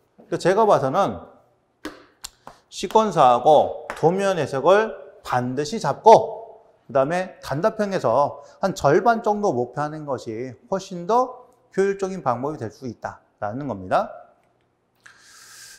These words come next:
자, 그럼 우리 배우랑만의 합격 전략이 어떻게 되느냐? 자, 커리큘럼.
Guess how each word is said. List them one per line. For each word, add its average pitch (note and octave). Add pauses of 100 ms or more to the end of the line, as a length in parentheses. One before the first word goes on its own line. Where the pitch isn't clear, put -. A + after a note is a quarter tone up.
자, F#3+
그럼 A3+
우리 A3
배우랑만의 A3+
합격 A3+
전략이 G3
어떻게 E3
되느냐? C3+ (300)
자, A2
커리큘럼. D3